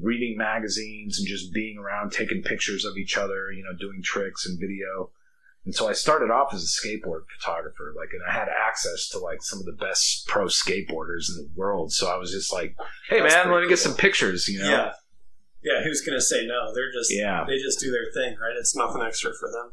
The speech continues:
Speaker 1: Yeah, and they were, yeah, that's just guys I'd known for a long time, and then that just took off, dude. The next thing I know, I was like, just found myself walking around, taking pictures, you know, meeting people, and,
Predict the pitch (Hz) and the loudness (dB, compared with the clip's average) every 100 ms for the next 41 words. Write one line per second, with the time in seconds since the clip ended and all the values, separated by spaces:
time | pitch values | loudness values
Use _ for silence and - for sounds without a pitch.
0 | - 262 180 127 196 202 170 175 170 120 | 2 6 8 8 8 8 6 4 6 6
1 | 135 - 143 - - - 131 139 127 107 | 4 0 0 0 2 8 10 10 8 6
2 | 104 139 117 - 92 92 95 92 - 90 | 6 6 4 4 2 4 2 2 2 0
3 | 90 92 98 107 104 107 - 135 - - | 0 -2 -2 -2 -2 -4 -2 -2 -2 0
4 | - - - 151 - - 95 120 127 95 | 2 4 6 6 4 0 0 0 -2 -4
5 | 98 120 - 117 104 104 131 131 101 92 | -2 2 2 2 0 2 4 4 4 0
6 | 87 82 - - - - _ _ - _ | -2 -2 -6 -14 -20 -20 _ _ -20 _
7 | _ - - - 104 - 110 104 110 113 | _ -20 -20 -8 -4 0 4 6 6 6
8 | - 113 92 82 101 110 110 98 104 123 | 6 6 4 4 4 4 2 2 4 4
9 | 101 - 110 98 87 - 127 - 73 76 | 2 2 0 0 0 0 0 0 0 0
10 | - - 92 87 92 90 95 110 95 - | -2 -2 -4 -4 -2 -2 -2 -2 -2 -2
11 | 104 107 98 101 92 82 78 82 | -2 0 -2 -2 -4 -4 -4 -6